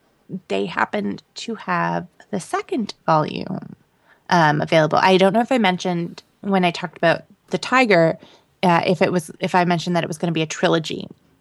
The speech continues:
Um, so the first one was obviously the, the Tiger, and this one, um, is the Fox. Um, so I really thought the first volume of this was just phenomenal,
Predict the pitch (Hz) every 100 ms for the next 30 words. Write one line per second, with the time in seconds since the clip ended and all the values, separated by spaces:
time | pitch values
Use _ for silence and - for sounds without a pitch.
0 | - 180 160 131 - - - 190 175 165
1 | 160 - _ _ - 190 185 160 180 165
2 | 160 160 160 - 156 147 170 - _ -
3 | 160 147 - - 139 - - 190 185 180
4 | - 180 170 190 - 185 170 170 175 -
5 | - 226 427 349 - - - - - _
6 | _ _ _ - 196 180 175 170 170 -
7 | _ _ _ _ - - 208 190 185 -
8 | 202 240 220 202 202 185 170 160 147 _
9 | - 175 - - 175 - 160 165 - -
10 | - 175 165 165 160 156 151 - 156 151
11 | - - - _ _ _ _ _ _ -
12 | - 190 180 156 139 - - - -